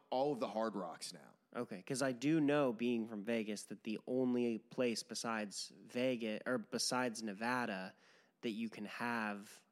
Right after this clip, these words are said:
Speaker 2: um, full casinos are on Indian reservations
Speaker 1: Yes.
Speaker 2: in the United States.
Speaker 1: Yeah.
Speaker 2: Yeah.
Speaker 1: I wonder how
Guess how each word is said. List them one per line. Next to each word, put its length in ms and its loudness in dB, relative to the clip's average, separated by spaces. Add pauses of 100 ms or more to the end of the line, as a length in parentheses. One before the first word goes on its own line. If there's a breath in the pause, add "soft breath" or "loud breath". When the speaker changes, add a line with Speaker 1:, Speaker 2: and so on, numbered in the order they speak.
(260)
Speaker 2:
um, 360 -4
full 340 -2
casinos 640 -2
are 100 -6
on 160 -6
Indian 380 -6
reservations 400 -12
Speaker 1:
Yes. 320 -2
Speaker 2:
in 120 2
the 80 6
United 360 0
States. 440 -6
Speaker 1:
Yeah. 220 -2 (460)
Speaker 2:
Yeah. 80 -18 (500 loud breath)
Speaker 1:
I 140 2
wonder 360 0
how 200 0